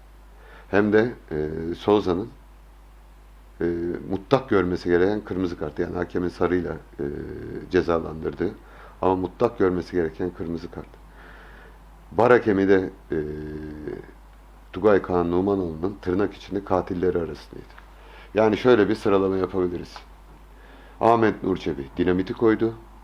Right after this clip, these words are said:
Ee, Tugay Kaan Numanoğlu'nun babası fitilini ateşledi.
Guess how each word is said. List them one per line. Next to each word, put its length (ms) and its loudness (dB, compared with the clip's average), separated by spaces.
Ee, 260 4
Tugay 280 4
Kaan 300 2
Numanoğlu'nun 520 -2
babası 400 -8
fitilini 420 -2
ateşledi. 640 0